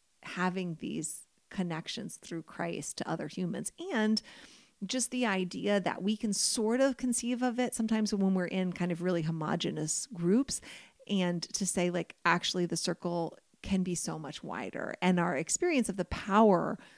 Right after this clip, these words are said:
of the reconciling love of God, like, can be so much deeper if we will let the Spirit draw, draw us outside of,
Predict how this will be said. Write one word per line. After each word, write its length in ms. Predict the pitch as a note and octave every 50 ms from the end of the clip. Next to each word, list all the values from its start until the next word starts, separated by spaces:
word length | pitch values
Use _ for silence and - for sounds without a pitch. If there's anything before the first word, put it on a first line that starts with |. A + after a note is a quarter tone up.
| - - _ _ _ _ _ _ _ _ -
of 160 | G3 F3+ F3+
the 100 | F#3+ F3+
reconciling 1120 | E3+ E3+ D#3+ E3 - - F3 F3 E3 - D#3+ D#3 D#3+ E3 E3+ E3 D#3+ D#3 D3+ - - - - _ _ _ _ _ _ _ _ _
love 300 | - F3 E3 D3+ - F#3+
of 180 | E3 C#3+ D#3+ -
God, 520 | - G3 G3+ G3+ F3 D#3 D3+ B2+ C3 - - - - - _ _ _ _ _ _ _ _
like, 240 | G#3 F#3+ D#3+ - -
can 240 | - - F#3+ F#3 F3
be 120 | F3+ F3+
so 180 | E3 - E3 D#3+
much 220 | D#3+ - - -
deeper 440 | - F#3 G#3 G#3+ - - - - C#3 -
if 160 | E3 E3 -
we 100 | - F3+
will 220 | F3 E3+ E3 D#3+ E3+
let 260 | E3+ D#3+ D#3 - -
the 80 | F3
Spirit 440 | D#3+ - - D3 D3+ D#3+ C#3 - -
draw, 560 | E3+ - F#3 F3+ E3+ D#3+ D#3 E3 D#3+ D#3+ D3+ D#3 - _ _ _ _ _ _ _ _ _ _ _ _ - - _ -
draw 460 | E3 - F3 F3+ F3+ F#3 F#3+ F#3+ F#3
us 300 | - F3 E3 D#3+ D#3 - - -
outside 880 | F3 F3 F3 F3 - - - - - - D3+ D3+ D#3 D#3 D#3 E3 E3 - - - - - - _ _ _ _ _ _ _
of, 420 | - E3+ E3 - - F3 - -